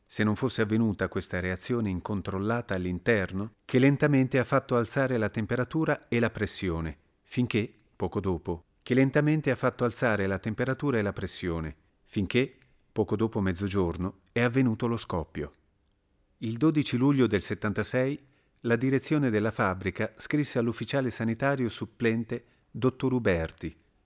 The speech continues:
che sostituiva il titolare professor Ghetti, in ferie, affermando: Facendo riferimento alle precedenti informazioni e colloqui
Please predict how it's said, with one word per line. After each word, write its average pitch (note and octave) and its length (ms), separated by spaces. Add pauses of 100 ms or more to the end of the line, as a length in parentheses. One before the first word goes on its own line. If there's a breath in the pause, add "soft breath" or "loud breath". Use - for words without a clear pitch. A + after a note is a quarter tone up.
(100)
che G#2+ 80
sostituiva A2+ 640
il F2+ 140
titolare G#2+ 520 (140)
professor A#2+ 540
Ghetti, E2+ 520 (120)
in G#2+ 160
ferie, D#2 440 (520 soft breath)
affermando: F2 800 (480)
Facendo D#3+ 400
riferimento B2 560
alle G#2 140
precedenti G#2+ 540
informazioni G#2 720
e F2 80
colloqui F#2+ 800